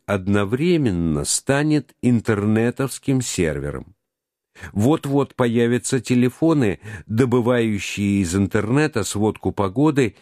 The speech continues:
и телефонные справочники. Не за горой микроволновые печи, которые скачивают из сети рецепты приготовления блюд или меню ближайшего ресторана. Всё это появится уже при нашей жизни.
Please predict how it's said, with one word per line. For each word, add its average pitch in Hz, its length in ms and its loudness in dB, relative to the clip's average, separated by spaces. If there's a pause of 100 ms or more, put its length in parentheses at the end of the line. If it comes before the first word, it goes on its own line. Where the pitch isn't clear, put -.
(180)
и 110 120 2
телефонные 117 680 0
справочники. - 800 -10 (720)
Не 127 180 4
за 117 160 0
горой 135 400 2
микроволновые 110 880 0
печи, 160 400 0
которые 107 640 0
скачивают 90 960 -2 (240)
из - 180 2
сети - 420 2
рецепты 101 600 0
приготовления 101 840 0
блюд 165 380 -2 (220)
или 131 260 4
меню 117 420 4
ближайшего 123 680 0
ресторана. 71 720 -6 (800)
Всё 123 320 2
это 147 220 0
появится 107 920 -2 (100)
уже 101 340 0
при 104 260 0
нашей 101 540 0
жизни. 69 560 -8